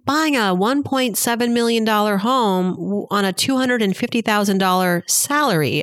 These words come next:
Assuming they have to go apply for a mortgage, what bank is giving them a mortgage, <laughs> right? Uh, unless we don't know about a partner in the picture who's making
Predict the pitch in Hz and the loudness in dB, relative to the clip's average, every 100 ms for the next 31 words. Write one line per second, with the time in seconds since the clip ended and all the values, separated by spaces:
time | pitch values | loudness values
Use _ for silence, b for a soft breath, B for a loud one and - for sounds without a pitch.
0 | - 185 - 285 254 208 214 202 196 180 | 0 0 0 0 0 0 0 -2 0 0
1 | 175 - 214 226 202 190 - 202 180 170 | -2 -2 2 2 2 0 -2 0 0 0
2 | 202 269 277 185 175 170 - B B B | 0 0 0 0 0 0 -4 B B B
3 | B B 240 269 240 311 277 208 - - | B B -4 -2 0 2 2 0 -4 -12
4 | B B B B - 247 208 254 311 349 | B B B B -2 -2 0 0 2 2
5 | 220 175 170 170 190 _ _ _ _ - | 2 2 2 0 -4 _ _ _ _ -4
6 | 220 233 339 466 208 185 196 - - - | 0 2 2 0 0 -2 -2 -4 -4 -6
7 | 233 254 240 240 311 320 - 220 220 220 | -4 -2 0 2 2 0 0 0 2 0
8 | 226 262 269 - 220 226 220 214 226 214 | 0 0 -2 -2 0 0 0 0 0 0
9 | 220 226 214 185 - 302 294 247 233 214 | 0 2 0 0 0 0 2 2 2 0
10 | 208 214 196 - 208 208 196 202 196 196 | 0 0 0 0 2 2 2 2 0 0
11 | 190 185 180 | 0 2 0